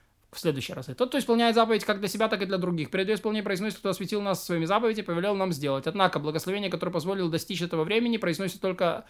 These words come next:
когда исполняет заповедь для себя. Для других я не могу сказать, шейхиян. Но тот, кто исполняет несколько заповедей, не читает благословения, которое осветил нас своими заповедями, повелел нас о заповедях. Но на каждую заповедь читает отдельное благословение.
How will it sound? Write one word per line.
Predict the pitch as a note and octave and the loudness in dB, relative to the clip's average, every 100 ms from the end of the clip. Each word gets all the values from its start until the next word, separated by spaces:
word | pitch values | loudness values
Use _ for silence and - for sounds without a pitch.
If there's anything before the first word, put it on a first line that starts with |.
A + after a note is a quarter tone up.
| - - | -20 -12
когда | D#3+ F#3 | -2 -2
исполняет | F#3 F#3 G#3 G3 | 0 2 4 4
заповедь | F#3+ G3 | 2 2
для | E3+ F3 | 4 4
себя. | F3 D#3+ A2 - _ _ | 4 4 2 -2 _ _
Для | - | -4
других | D3+ F3+ G3 | -2 0 0
я | |
не | G3 | 0
могу | F3+ | 0
сказать, | E3+ C#3+ | 0 -2
шейхиян. | - B2+ A#2+ | -4 -10 -8
Но | A#2 | -8
тот, | G#3 | -6
кто | A3 | -2
исполняет | G#3+ G3+ G3 G#3 G3+ | -2 0 0 2 0
несколько | F3+ F3+ F3 | -4 -2 0
заповедей, | G#3 G#3 F#3+ | 0 0 -2
не | F3 | 2
читает | F#3+ F3+ | 2 2
благословения, | E3+ D#3+ D#3+ D3 C3+ C3 - _ _ | 0 -2 -2 -2 -4 -8 -14 _ _
которое | - D3 | -8 -6
осветил | - F3+ | -4 0
нас | E3+ | 2
своими | - D#3+ | 2 0
заповедями, | D#3 G#3 G#3+ E3+ D#3+ | 2 2 2 -2 0
повелел | E3+ F3+ | 0 2
нас | D#3+ | 0
о | D#3 | 2
заповедях. | D#3+ B2+ G#2+ A#2+ - _ _ _ _ | 0 0 -6 -10 -20 _ _ _ _
Но | C#3+ | -2
на | |
каждую | D3 F#3 E3+ | 4 4 6
заповедь | A#3 B3 | 2 4
читает | F#3 E3+ | 4 4
отдельное | D#3+ F#3 F#3+ | 4 2 2
благословение. | E3 D3 C#3+ - | 0 -4 -8 -8